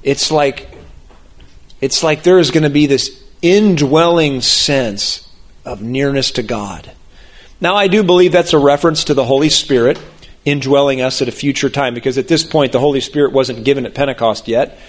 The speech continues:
So Jesus was doing a lot of alluding to that. But he was,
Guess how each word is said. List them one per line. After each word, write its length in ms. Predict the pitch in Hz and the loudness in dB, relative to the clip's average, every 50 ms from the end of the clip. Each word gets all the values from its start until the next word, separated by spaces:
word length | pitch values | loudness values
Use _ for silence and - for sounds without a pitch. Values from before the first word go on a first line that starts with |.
| - - - - | -20 -20 -20 -12
So 160 | - - 143 | -4 -4 -2
Jesus 480 | 127 131 151 180 185 165 156 147 - | -2 0 0 2 2 2 2 0 0
was 140 | 147 143 123 | 0 -2 0
doing 240 | - 147 147 139 135 | 0 0 0 2 0
a 60 | 127 127 | 0 0
lot 200 | 131 135 147 151 | 0 0 0 0
of 100 | 139 139 | 0 0
alluding 760 | 143 139 127 120 120 135 151 165 170 147 131 117 113 117 | 0 -2 -2 -2 0 2 2 2 2 2 0 0 -2 -4
to 260 | 110 - - 165 156 135 | -8 -4 -4 -2 -2 0
that. 400 | 127 110 101 104 110 110 - - - - - - - - - - - - - - - - - - - | -2 -2 -2 -4 -8 -10 -12 -20 -20 -20 -20 -20 -20 -20 -20 -20 -20 -20 -20 -20 -20 -20 -16 -4 -2
But 140 | 170 175 147 | -2 0 2
he 120 | 156 185 | 2 2
was, 220 | 190 175 156 - | 4 4 2 2